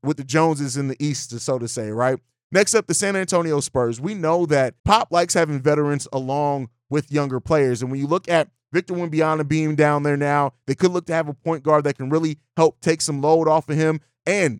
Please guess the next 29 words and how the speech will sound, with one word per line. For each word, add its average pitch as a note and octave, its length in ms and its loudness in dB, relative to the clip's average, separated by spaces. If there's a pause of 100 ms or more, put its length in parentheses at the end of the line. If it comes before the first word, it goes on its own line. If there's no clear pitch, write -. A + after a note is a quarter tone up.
(120)
Greg G3 180 4
Popovich E3+ 460 0
has C3+ 120 -2
already D#3 300 6
liked D3 240 2
Jrue C#3+ 180 0
Holiday C#3 360 2
in B2+ 100 -4
the, B2+ 340 -2
uh, C#3 340 -4 (140)
in D#3 140 0
the C#3+ 60 -4
past D#3 380 0
as B2+ 140 -12
well. E3 280 6
So D#3 280 4 (260)
Wemby, A3 420 0
uh, D3+ 180 -2 (160)
for A3+ 220 6
Wemby, G3+ 380 -2
they D#3+ 120 0
could F#3+ 160 0
look F3 200 -6
to E3 60 -12
get D#3+ 240 -4
Jrue D#3+ 180 0
Holiday D#3+ 380 2
down D#3 280 -2
there, D3+ 260 2